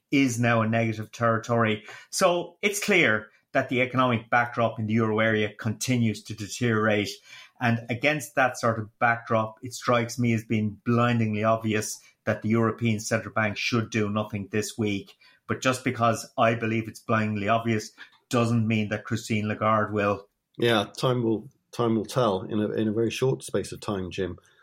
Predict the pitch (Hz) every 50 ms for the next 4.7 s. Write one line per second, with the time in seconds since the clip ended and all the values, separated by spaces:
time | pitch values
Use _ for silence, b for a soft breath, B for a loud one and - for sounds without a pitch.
0 | b b b b b b b - 117 110 107 107 104 101 95 - - - 113 110
1 | 107 101 107 - - 120 131 131 131 - 123 117 110 107 101 - _ - - 117
2 | 107 107 - 110 101 101 - - - 127 113 - - - - - 104 92 - -
3 | - 104 - 110 - - - - 104 98 - - - - 117 113 107 - 104 98
4 | - - - 98 82 - 107 107 110 110 - - - -